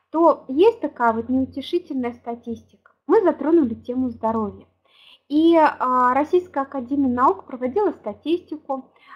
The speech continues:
А, мы здесь недалеко, рядышком страна, поэтому здесь точно так же аналогии, я думаю, провести можно.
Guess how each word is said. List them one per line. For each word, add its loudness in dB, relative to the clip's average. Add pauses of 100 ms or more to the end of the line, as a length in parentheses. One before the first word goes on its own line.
А, 4
мы 6
здесь -4
недалеко, 0
рядышком -2
страна, -2
поэтому -4
здесь -8
точно -12
так -2
же -10
аналогии, -4
я -4
думаю, -2
провести -8
можно. -4